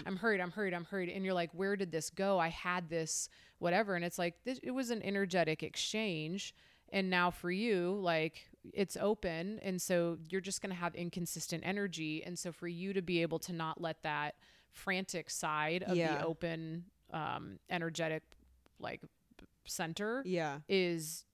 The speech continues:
Speaker 1: just telling yourself what you, you're like, "I have plenty of time."
Speaker 2: Wow. This
Speaker 1: It's
Speaker 2: is so
Speaker 1: cool.
Speaker 2: interesting. When we talk about people's energy, like, oh, they have, like,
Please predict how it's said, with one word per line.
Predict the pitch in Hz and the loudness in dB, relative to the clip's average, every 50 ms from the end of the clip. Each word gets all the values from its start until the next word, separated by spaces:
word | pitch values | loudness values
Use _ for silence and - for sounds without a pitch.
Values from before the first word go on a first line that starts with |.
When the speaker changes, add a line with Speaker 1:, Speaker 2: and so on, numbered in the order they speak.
| _ _ | _ _
Speaker 1:
just | - 190 - - | -4 -4 -4 -2
telling | - 190 175 170 165 | -2 0 0 0 0
yourself | 165 160 156 - 170 160 156 - - | -2 -4 -4 -2 -2 -2 -2 -4 -6
what | 156 - | -6 -4
you, | - 165 180 | -4 -6 -6
you're | - - | -6 -8
like, | - - - | -8 -8 -8
"I | - | -12
have | 170 - | -12 -10
plenty | - - - - | -10 -10 -10 -10
of | 202 | -12
time." | - - - - 175 180 | -14 -14 -14 -12 -10 -8
Speaker 2:
Wow. | 175 156 160 147 139 131 127 127 | -6 -4 -2 -2 -2 -4 -4 -4
This | 147 180 185 190 | -4 -4 -4 -4
Speaker 1:
It's | |
Speaker 2:
is | 185 - - | -6 -2 -2
so | 185 | -2
Speaker 1:
cool. | 170 - | -2 -2
Speaker 2:
interesting. | 160 156 151 - 165 160 | -6 -8 -8 -8 -6 -4
When | 170 180 185 | -4 -2 -2
we | 196 208 208 | -2 -2 -2
talk | 202 - 190 180 175 - 190 | -4 -2 -2 -2 0 0 0
about | 180 165 - - | 0 0 -2 -6
people's | - - - 185 165 - - 180 180 165 - - | -10 -8 -8 -8 -6 -2 0 0 0 0 -2 -6
energy, | 143 156 151 160 170 151 - 196 196 | -6 -4 -2 -2 -4 -2 -2 0 0
like, | 175 156 - - _ | 0 -2 -2 -2 _
oh, | 180 180 170 | 0 0 2
they | 165 165 160 | 2 0 -2
have, | 156 156 143 - | -2 -4 -6 -2
like, | - 165 165 - - | -2 -4 -4 -4 -8